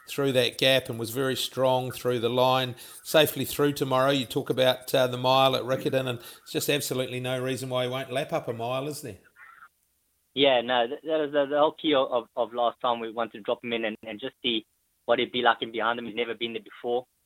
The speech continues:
Speaker 2: Um, and he was very professional. He, he travelled for a little bit 'cause we, we wanted to get into a good position, but he came back to me relaxed, uh, and the gas was there when I needed it. So, um, yeah, he'll handle the mile, no problem.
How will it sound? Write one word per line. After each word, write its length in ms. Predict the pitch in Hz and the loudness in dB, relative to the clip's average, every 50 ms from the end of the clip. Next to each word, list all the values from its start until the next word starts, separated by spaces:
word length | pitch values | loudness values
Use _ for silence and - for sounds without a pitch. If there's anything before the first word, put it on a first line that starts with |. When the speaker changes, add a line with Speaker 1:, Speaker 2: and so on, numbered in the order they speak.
| _ _ _ _ _ _ _ _ | _ _ _ _ _ _ _ _
Speaker 2:
Um, 420 | 110 110 110 113 113 110 110 117 - _ _ | 0 2 4 4 4 2 -2 -8 -14 _ _
and 80 | 135 135 | 0 2
he 60 | 143 131 | 4 4
was 100 | 120 - | 2 2
very 140 | - 127 120 | 0 -2 -2
professional. 600 | - - - - 139 131 - - 139 127 113 104 | -2 -6 -6 -4 -4 -4 -2 -2 -2 -2 -2 -2
He, 280 | 107 110 107 101 95 - _ _ _ _ _ _ _ _ _ _ | -6 -8 -10 -10 -14 -16 _ _ _ _ _ _ _ _ _ _
he 60 | 127 | -6
travelled 320 | 120 - 147 135 139 131 - | 2 4 4 4 4 -2 -2
for 100 | - 131 | -2 -2
a 40 | 120 | -2
little 180 | 117 123 123 120 | 0 -2 -4 -2
bit 180 | 117 139 - | -4 -6 -6
'cause 160 | - 127 113 - - | -6 -10 -10 -10 -8
we, 240 | 120 117 110 107 - _ _ | -8 -8 -8 -8 -12 _ _
we 80 | 110 | -10
wanted 180 | 110 113 120 120 | -4 -2 -2 0
to 80 | 113 104 | 0 -2
get 80 | 113 110 | -4 -4
into 140 | 104 - | -4 -6
a 40 | 104 | -6
good 180 | - 117 101 - _ | -4 -6 -8 -6 _
position, 400 | 104 101 123 - - 135 120 104 | -8 -8 -6 -6 -6 -8 -2 -2
but 160 | 110 104 - _ _ | -2 -2 -2 _ _
he 80 | - 120 | -10 -4
came 240 | - - 123 113 101 | 0 0 0 2 2
back 140 | 113 104 - _ | -2 -2 -4 _
to 80 | _ 117 | _ -6
me 160 | 113 107 104 113 - | -6 -4 -4 -4 -4
relaxed, 380 | 117 113 110 107 - - - _ _ _ _ _ _ _ _ _ _ _ | -2 2 2 2 2 0 -12 _ _ _ _ _ _ _ _ _ _ _
uh, 300 | - 104 101 101 101 101 101 _ _ - | -2 0 0 2 0 -2 -6 _ _ -2
and 240 | 123 110 107 98 - - - _ _ _ _ | 0 0 0 -4 -8 -12 -20 _ _ _ _
the 80 | - 113 | -8 -2
gas 200 | 98 - 120 123 - - | 2 4 4 4 2 -4
was 100 | 127 107 | -8 0
there 160 | 117 120 117 | 0 2 2
when 80 | 117 113 | 2 0
I 80 | 107 | -2
needed 260 | 107 113 117 117 117 110 | -2 -4 -4 -4 -4 -4
it. 120 | 104 - _ _ | -6 -8 _ _
So, 60 | 113 | -8
um, 420 | 107 104 107 107 107 104 104 101 98 _ _ _ _ _ _ _ _ _ _ _ | -6 -4 -4 -2 -4 -4 -6 -8 -12 _ _ _ _ _ _ _ _ _ _ _
yeah, 280 | 117 117 113 107 107 104 - - _ | 2 4 4 4 2 0 -4 -8 _
he'll 160 | 127 127 127 | -2 0 2
handle 240 | 123 123 123 123 117 | 2 2 2 2 -2
the 60 | 113 | -2
mile, 200 | 110 110 110 110 | 0 2 0 0
no 160 | 110 113 117 | 2 -2 -2
problem. 480 | 113 - - 127 113 113 123 117 117 110 | -4 0 -2 -4 -2 -2 -4 -6 -6 -8